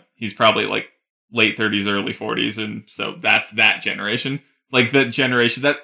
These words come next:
also basically includes me, but I'm technically, like,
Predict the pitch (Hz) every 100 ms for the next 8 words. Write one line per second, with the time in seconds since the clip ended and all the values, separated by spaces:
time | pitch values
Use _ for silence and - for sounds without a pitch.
0 | - 165 165 160 117 123 123 120 120 113
1 | 107 104 101 110 101 107 104 104 113 113
2 | 110 98 _ - - 117 110 104 113 104
3 | 92 85